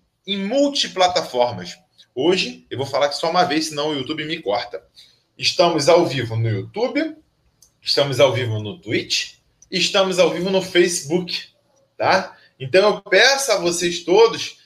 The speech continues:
que estão em cada uma dessas plataformas, que vá na outra, que se inscreva, que curta e que consiga me seguir nas três plataformas, porque isso vai ajudar muito aqui no trabalho, vai ajudar muito na divulgação.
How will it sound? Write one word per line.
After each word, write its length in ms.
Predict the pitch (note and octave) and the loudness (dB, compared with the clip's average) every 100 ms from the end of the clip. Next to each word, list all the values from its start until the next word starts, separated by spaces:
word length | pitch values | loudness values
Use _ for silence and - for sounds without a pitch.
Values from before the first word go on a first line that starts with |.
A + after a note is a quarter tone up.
| _ | _
que 80 | D3 | -4
estão 320 | C#3 - F#3 | -2 0 -2
em 80 | E3+ | -2
cada 380 | F#3 G#3+ G#3+ G3+ | 0 0 0 -2
uma 180 | G3 F3+ | -4 0
dessas 300 | F3 F3 - | -2 -2 -4
plataformas, 840 | E3 D#3+ - - F#3 G3+ D3+ - - _ | -2 -2 -2 4 4 4 0 -8 -16 _
que 140 | - A3 | -10 -2
vá 240 | E3+ A#3+ | 2 2
na 140 | D4 G#3+ | 2 6
outra, 640 | F#3+ A3+ A#3+ F#3+ A2+ - _ | 8 10 8 4 -4 -8 _
que 80 | D#3+ | -10
se 140 | - | -6
inscreva, 760 | E3+ - D#3 G3+ F#3+ B2+ A2+ A2+ _ | -4 -2 4 6 4 2 -6 -10 _
que 160 | F3 E3+ | -14 -12
curta 640 | - G#3 A3 - - F#2+ _ _ | -6 -2 -2 -4 -8 -10 _ _
e 80 | D3+ | -10
que 140 | E3+ | -8
consiga 460 | F3 F#3+ F#3 G#3 G#3+ | -2 0 0 0 0
me 100 | G#3 | 0
seguir 560 | - F#3 C#3+ G#3+ A#3+ E3+ | -2 -4 -4 -4 -4 -2
nas 260 | F3+ F3+ | -2 -2
três 440 | - F#3+ A#3+ A#3+ - | 0 4 4 4 0
plataformas, 920 | F#3+ F3+ F3 D3 D#3+ F3+ E3+ - - _ _ | 2 2 2 0 4 6 4 0 -8 _ _
porque 160 | D3+ | -4
isso 180 | D#3+ - | -2 0
vai 120 | E3+ | 0
ajudar 320 | E3+ D#3+ E3+ | 0 0 0
muito 380 | D3+ D#3 G3 F#3+ | 0 -4 -4 -2
aqui 140 | - E3 | -4 -4
no 140 | D3+ | -2
trabalho, 440 | C#3+ B2+ D3 D3 | 0 4 4 4
vai 100 | C3 | 0
ajudar 320 | C#3 D3 C#3 C#3 | -2 0 0 -2
muito 340 | D#3+ F#3 F3+ | -4 -4 -2
na 80 | D#3 | -4
divulgação. 720 | C3+ - C#3 A2+ - C#3+ D3+ | -4 -6 0 2 4 4 4